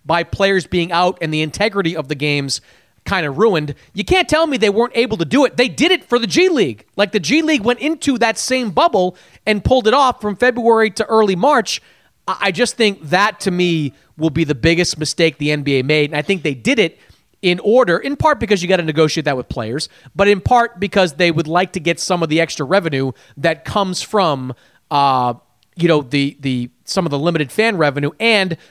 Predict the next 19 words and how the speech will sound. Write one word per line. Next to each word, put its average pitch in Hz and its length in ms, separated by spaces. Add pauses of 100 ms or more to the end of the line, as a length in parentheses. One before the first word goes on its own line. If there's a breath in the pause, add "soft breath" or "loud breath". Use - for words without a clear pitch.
(120 soft breath)
not 180 420
paying 180 460
the 139 100
hundred 175 380
fifty, 175 340
two 196 220
hundred 175 240
billion, 165 320
uh, 143 100
million 151 240
dollars 139 460 (320 loud breath)
that 151 200
goes 147 280
into, 135 580 (100)
uh, 120 280
making 143 320
the 123 80
bubble 117 320
work. 101 340